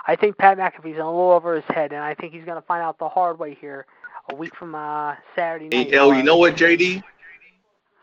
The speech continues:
Speaker 1: gonna happen.
Speaker 2: There's an
Speaker 1: Yeah.
Speaker 2: old saying.
Speaker 1: What's that?
Speaker 2: Don't ever let your, don't ever let your mouth get you into something that your ass can't get you out of. And that person's Pat McAfee.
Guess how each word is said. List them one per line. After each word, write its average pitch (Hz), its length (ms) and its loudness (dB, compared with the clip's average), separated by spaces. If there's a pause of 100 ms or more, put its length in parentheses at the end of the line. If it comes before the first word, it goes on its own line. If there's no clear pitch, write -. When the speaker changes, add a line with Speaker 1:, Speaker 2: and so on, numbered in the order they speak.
(520)
Speaker 1:
gonna 139 140 -10
happen. 127 280 -12
Speaker 2:
There's 120 160 -2
an 127 60 -2
Speaker 1:
Yeah. 151 60 4
Speaker 2:
old 151 160 4
saying. 135 460 -2 (1300)
Speaker 1:
What's - 140 -14
that? - 200 -8 (160)
Speaker 2:
Don't 113 220 0
ever 156 520 2
let 143 240 -4
your, 143 200 -6
don't 120 240 -2
ever 151 200 2
let 156 240 0
your 147 80 -2
mouth 135 400 0
get - 220 -6
you 127 140 -4
into 120 160 -2
something 117 440 -4 (960)
that 113 200 2
your 110 120 2
ass 123 360 4
can't 113 200 -6
get 117 220 -2
you 113 160 0
out 113 140 0
of. 92 260 -8 (600)
And 107 80 -4
that - 180 2
person's 117 340 -2
Pat - 260 0
McAfee. 117 500 -4